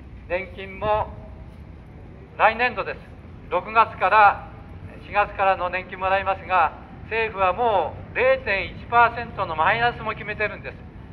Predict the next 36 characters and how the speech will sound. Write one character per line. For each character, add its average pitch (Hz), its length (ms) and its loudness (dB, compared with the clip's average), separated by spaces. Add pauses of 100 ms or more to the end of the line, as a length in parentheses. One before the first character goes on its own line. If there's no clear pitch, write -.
(380)
こ 175 80 -4
の 190 120 2
間 208 260 4
の 185 420 0
年 185 260 -6
金 185 200 -10
は、 190 380 8 (880)
物 160 200 -8
価 190 140 2
が 185 140 4
上 196 160 4
が - 100 -8
っ - 20 -8
て 226 100 0
も、 196 300 4 (540)
賃 214 200 -6
金 196 140 -6
が 180 140 4
上 208 140 4
が 208 80 -12
っ - 20 -16
て 214 80 -4
も、 190 400 4 (400)
マ 175 160 6
ク 214 120 -10
ロ 208 220 4
ス 190 80 -10
ラ 208 200 6
イ 208 60 0
ド 190 120 -2
と 170 100 -4
い 165 100 -4
う 170 60 -2
こ 175 120 -8
と 185 100 -4
で、 170 340 0